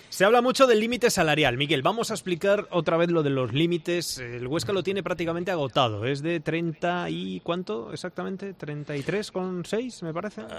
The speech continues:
Speaker 2: algo así.
Speaker 1: Bueno, el límite salarial del Huesca que lo tiene casi agotado, por lo tanto,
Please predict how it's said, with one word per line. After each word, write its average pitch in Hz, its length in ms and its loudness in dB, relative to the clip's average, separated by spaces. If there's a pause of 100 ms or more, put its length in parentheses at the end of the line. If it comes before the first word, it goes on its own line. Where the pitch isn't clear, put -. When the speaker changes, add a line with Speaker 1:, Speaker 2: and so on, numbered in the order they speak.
(120)
Speaker 2:
algo 104 160 -2
así. 87 180 -6 (300)
Speaker 1:
Bueno, 135 220 -12 (160)
el 123 120 -10
límite 151 260 -2
salarial 139 340 -2
del 135 100 0
Huesca 139 240 -4
que 143 60 -4
lo 127 100 -4
tiene 135 180 -6
casi 135 200 -8
agotado, 147 360 -4
por 131 120 -6
lo 120 60 -6
tanto, 131 320 -4